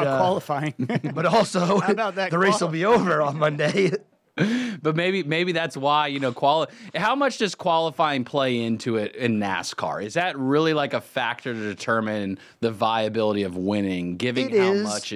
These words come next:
Speaker 3: you know, you can change positions during a race?
Speaker 2: It is, depending on the track. So, um,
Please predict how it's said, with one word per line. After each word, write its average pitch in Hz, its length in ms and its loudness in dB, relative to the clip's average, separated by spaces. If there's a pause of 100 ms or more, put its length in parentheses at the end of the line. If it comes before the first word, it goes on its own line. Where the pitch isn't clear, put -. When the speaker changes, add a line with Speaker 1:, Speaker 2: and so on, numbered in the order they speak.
Speaker 3:
you 113 100 -4
know, 104 80 -2
you 95 180 -4
can 90 200 -6
change 98 440 -2
positions 90 540 -4
during 87 240 -4
a 78 60 -10
race? 73 360 -8 (240)
Speaker 2:
It 240 200 0
is, 185 360 2
depending 185 640 0
on 175 220 2
the 156 80 -4
track. 131 540 -4
So, 139 560 2 (100)
um, 139 500 0